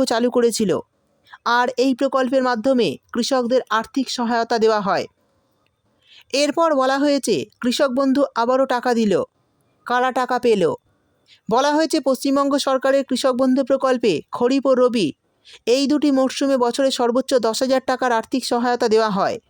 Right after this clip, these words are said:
যা দুটি সমান কিস্তিতে কৃষকদের ব্যাংক অ্যাকাউন্টে জমা হয়। আজ সেই টাকাই সমস্ত কৃষকদের জমা পড়েছে একটু অগ্রিম। অর্থাৎ বন্ধুরা, বুঝতেই পারলেন, কৃষক বন্ধু প্রকল্পে বছরে সর্বোচ্চ দশ হাজার টাকা এবং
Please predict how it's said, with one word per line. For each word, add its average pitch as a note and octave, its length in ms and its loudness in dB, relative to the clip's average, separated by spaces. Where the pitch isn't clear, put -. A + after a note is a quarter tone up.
যা A#3+ 240 0
দুটি C#4 280 0
সমান C4 340 -2
কিস্তিতে C4+ 440 -2
কৃষকদের A#3+ 520 -2
ব্যাংক A#3 220 0
অ্যাকাউন্টে B3 460 0
জমা G#3+ 300 0
হয়। F3 240 -2
আজ C4+ 280 2
সেই C#4 260 0
টাকাই C#4 320 0
সমস্ত B3+ 400 -2
কৃষকদের B3+ 480 -2
জমা A#3+ 220 0
পড়েছে B3+ 320 -2
একটু A#3+ 240 -4
অগ্রিম। G#3 400 0
অর্থাৎ C4+ 360 0
বন্ধুরা, C#4+ 380 2
বুঝতেই A#3+ 360 -2
পারলেন, C4+ 380 0
কৃষক C#4 320 0
বন্ধু C4+ 260 0
প্রকল্পে C4+ 460 0
বছরে B3+ 340 0
সর্বোচ্চ B3 460 -2
দশ A3 220 -2
হাজার B3+ 240 0
টাকা B3 260 -2
এবং A3+ 200 0